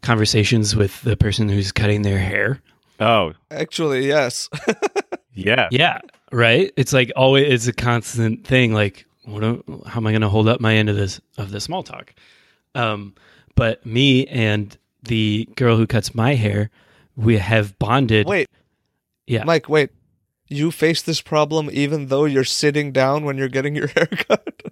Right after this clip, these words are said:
Speaker 1: Oh, dude, there's a whole other level of stress with, like, someone touching your body and you have to be like, "Ha ha." Jokes. <laughs> Very hard to do.
Speaker 3: Okay, so do you prepare material?
Speaker 1: I don't prepare.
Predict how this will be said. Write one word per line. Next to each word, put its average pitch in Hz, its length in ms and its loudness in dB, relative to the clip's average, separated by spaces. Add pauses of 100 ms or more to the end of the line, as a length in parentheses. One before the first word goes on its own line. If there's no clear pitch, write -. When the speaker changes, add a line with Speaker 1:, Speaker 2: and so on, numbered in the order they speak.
(180)
Speaker 1:
Oh, 156 160 2
dude, 127 220 0
there's 139 180 2
a 160 100 4
whole 147 380 4
other 135 340 2
level 123 460 -2
of 107 180 -6
stress 117 380 -2
with, 120 140 -8
like, 110 200 -8
someone 127 440 -2
touching 127 500 -2
your 131 160 2
body 131 540 0
and 123 100 -2
you 120 60 0
have 117 120 -2
to 135 80 -4
be 123 120 -2
like, 127 180 0
"Ha - 240 -6
ha." 160 220 -6 (640)
Jokes. 127 420 -4 (720)
<laughs> - 720 -2
Very 156 440 4
hard 120 440 -2 (320)
to 127 120 -18
do. 127 220 -16 (340)
Speaker 3:
Okay, 151 340 2 (100)
so 170 160 -2
do 156 100 0
you 160 100 4
prepare 160 360 0
material? 165 520 -4 (380)
Speaker 1:
I 143 120 0
don't 190 220 2
prepare. 170 340 0